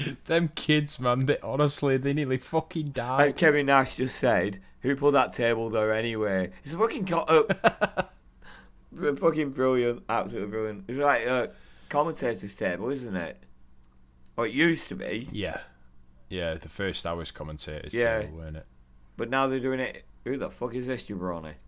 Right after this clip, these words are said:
Speaker 1: Who the fuck is this?
Speaker 2: Oh my God, it's Dave Taylor!
Speaker 1: Shit me, it is as well, yeah.
Speaker 2: Why is he still a squire when he looks like he's just going out on a hunt?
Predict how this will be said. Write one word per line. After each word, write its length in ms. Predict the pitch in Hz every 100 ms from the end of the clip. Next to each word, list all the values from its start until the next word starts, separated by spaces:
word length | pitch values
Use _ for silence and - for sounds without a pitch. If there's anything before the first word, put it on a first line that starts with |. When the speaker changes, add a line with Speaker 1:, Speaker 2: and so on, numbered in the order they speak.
| -
Speaker 1:
Who 200 | 208 269
the 120 | 285
fuck 480 | 269 - - 82 -
is 180 | 82 78
this? 460 | 147 190 - - -
Speaker 2:
Oh 100 | 262
my 140 | 269
God, 160 | 151 226
it's 120 | 233
Dave 280 | 190 202 185
Taylor! 580 | - 208 262 233 170 101 - _ - - - - - -
Speaker 1:
Shit 320 | - - -
me, 140 | 85 92
it 80 |
is 160 | 82 85
as 100 | 71
well, 200 | 82 82
yeah. 120 | 85 85
Speaker 2:
Why 140 | 139
is 80 | 156
he 80 | 151
still 240 | - 160
a 40 | 143
squire 640 | - - 139 143 107 - - - - - -
when 140 | 113
he 40 |
looks 220 | 120 131 127
like 160 | 120
he's 160 | 110 110
just 160 | 113
going 220 | - 117 113
out 160 | 120
on 80 | 104
a 60 | 95
hunt? 320 | 110 123 95